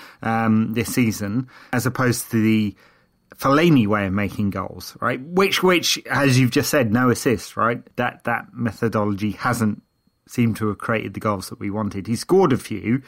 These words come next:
scored a few crucial ones. They've, you know, three of them come in the last sort of ten games or so, haven't they? But I don't think he'll be part of the side next season in any significant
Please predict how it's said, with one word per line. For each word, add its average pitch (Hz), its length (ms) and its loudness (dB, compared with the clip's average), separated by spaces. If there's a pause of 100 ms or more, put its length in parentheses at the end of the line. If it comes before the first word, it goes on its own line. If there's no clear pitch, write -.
(160)
scored 165 240 0
a - 40 -6
few - 140 0
crucial - 340 0
ones. 95 200 -2
They've, 110 120 0
you 123 280 -4
know, 92 80 -10
three 143 240 0
of 143 40 2
them 98 200 0
come 98 280 -2 (440)
in 101 60 -6
the 104 60 -4
last 104 220 -4
sort - 140 -10
of - 60 -18
ten 107 220 -2
games 113 280 -2
or 104 80 -6
so, 95 180 -12
haven't 101 340 -10
they? 92 180 -12
But - 200 -14 (320)
I 127 100 0
don't 120 180 -2
think 95 120 -6
he'll 98 80 -2
be 92 160 -6
part 101 240 -2
of 92 100 -8
the 104 80 -10
side 101 280 0
next 101 200 -8
season 110 460 0
in 113 140 -2
any 117 200 4
significant 117 720 -4